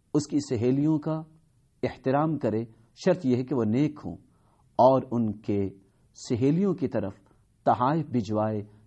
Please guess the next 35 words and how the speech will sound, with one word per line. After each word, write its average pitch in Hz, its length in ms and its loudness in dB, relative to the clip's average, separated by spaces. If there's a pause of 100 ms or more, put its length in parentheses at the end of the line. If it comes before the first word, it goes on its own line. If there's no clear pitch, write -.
جیسا 135 320 -6
کہ 120 140 -8
رسول 110 320 -6
اللہ 110 240 -2
صلی 104 240 -8
اللہ 101 520 -4
علیہ 92 180 -6
وآلہ 110 220 -4
وسلم 117 320 -6 (320)
بھجوایا 107 420 -4
کرتے۔ 90 300 -14 (440)
اور 220 280 4 (380)
اس 180 160 4
کو 175 140 6
ریلیکس 156 440 4
کرنے 151 360 -2
کے 110 140 -6
لیے 107 300 -4 (340)
اس 175 120 0
کی 185 140 -2
جائز 156 520 4
خواہشات 185 640 -2
کو 208 100 2
پورا 262 320 0
کرے، 131 240 -2 (460)
جیسا 165 340 0
کہ 147 120 -2
رسول 165 340 0
اللہ 143 220 4 (100)
صلی 127 140 -2
اللہ 117 460 0
علیہ 98 160 -2
وآلہ 107 180 -2
وسلم 123 340 -2
نے 135 180 0